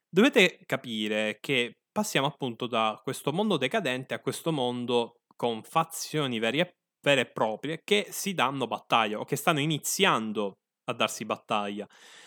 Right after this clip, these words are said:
La Federazione, il Consiglio Jedi, la Repubblica.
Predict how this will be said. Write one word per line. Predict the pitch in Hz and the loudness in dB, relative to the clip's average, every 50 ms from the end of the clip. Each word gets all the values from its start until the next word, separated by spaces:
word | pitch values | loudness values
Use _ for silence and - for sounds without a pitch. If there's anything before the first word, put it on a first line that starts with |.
| - - | -20 -14
La | - 117 | -8 -6
Federazione, | 120 127 160 185 208 208 - - 147 139 135 135 135 147 160 _ _ _ | -2 0 2 2 2 2 0 0 0 0 0 0 -2 -6 -8 _ _ _
il | 123 110 | -8 -6
Consiglio | - 127 117 - - 131 147 165 | -4 -4 -4 -4 -2 0 0 0
Jedi, | 139 131 107 101 101 98 107 101 120 _ _ _ _ _ | 0 0 0 -2 -2 -4 -8 -10 -12 _ _ _ _ _
la | - 123 123 | -2 2 2
Repubblica. | 113 110 104 - 110 101 98 - 104 98 - 104 98 | 4 2 2 -2 -6 -10 -8 -8 -10 -10 -8 -12 -14